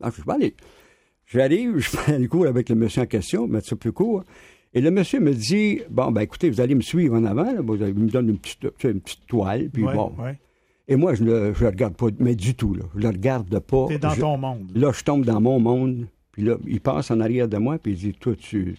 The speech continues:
Speaker 1: tu peins, tu, j'ai jamais fait ça de ma vie. » Il dit, « Garde, je vais te dire honnêtement, là, dans un an d'ici, tu vas m'en montrer. » Et là, je fais comme, « Ben voyons donc. »
Speaker 2: <laughs>
Speaker 1: Moi, c'est la peinte, regarde, tu regardes, toi, la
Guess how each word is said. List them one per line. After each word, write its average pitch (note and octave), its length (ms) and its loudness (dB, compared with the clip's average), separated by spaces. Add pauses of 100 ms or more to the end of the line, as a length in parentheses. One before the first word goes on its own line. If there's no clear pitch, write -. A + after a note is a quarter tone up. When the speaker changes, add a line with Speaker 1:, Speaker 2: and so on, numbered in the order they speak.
(100)
Speaker 1:
tu - 100 -20
peins, C#3+ 280 0 (160)
tu, F2+ 340 -6 (480)
j'ai F2 160 -16
jamais G2+ 240 0
fait G#2 100 -4
ça G2+ 160 -6
de F#2+ 60 -2
ma G2 100 -2
vie. » F#2+ 220 -6 (400)
Il A2 100 -2
dit, « F#2 100 -10
Garde, A2 240 0 (540)
je G#2+ 120 -10
vais A2 100 2
te A#2+ 100 0
dire A#2+ 240 2
honnêtement, B2 460 0
là, D#3 180 -6
dans A2+ 280 0
un A#2+ 160 2
an A#2+ 100 2
d'ici, C3 300 -4
tu - 140 -14
vas G#2 100 0
m'en G#2 140 0
montrer. » G2 480 -4 (720)
Et G#2+ 60 -2
là, C3+ 120 2
je B2 80 -6
fais A2+ 120 -2
comme, « G2+ 220 -2
Ben F2+ 60 -4
voyons G2 280 -4
donc. » D2 180 -10 (340)
Speaker 2:
<laughs> - 160 -12
Speaker 1:
Moi, C#3+ 180 4
c'est G#2+ 300 0 (460)
la A#2+ 80 0
peinte, D3 240 0
regarde, B2+ 340 0
tu - 120 -2
regardes, B2+ 340 0
toi, B2+ 140 0
la F3+ 60 4